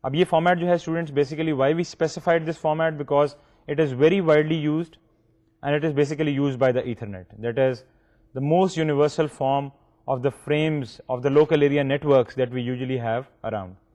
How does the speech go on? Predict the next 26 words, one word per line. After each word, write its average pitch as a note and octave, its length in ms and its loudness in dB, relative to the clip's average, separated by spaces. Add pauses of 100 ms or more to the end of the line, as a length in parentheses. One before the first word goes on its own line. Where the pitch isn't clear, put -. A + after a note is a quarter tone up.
(760)
تو D3+ 120 -8
snap F3+ 340 4 (640)
L E3+ 200 4
L F3+ 120 -2
C G3+ 160 -2
format, F3 500 -2
what D#3 120 0
do F3 120 -2
we E3+ 80 -2
mean E3+ 120 -4
by E3+ 180 4
that? D#3+ 200 0 (140)
Let's D3+ 220 -4
go D3+ 100 2
on D3 140 -6
to C#3+ 80 -6
the C#3 80 -2
next - 200 -6
slide C#3+ 240 -2 (600)
and C3 180 -4
let D3+ 180 -6
me C#3 140 -6
show D3 160 4
it D3+ 80 -10
to C3 140 -4
you C3+ 100 -2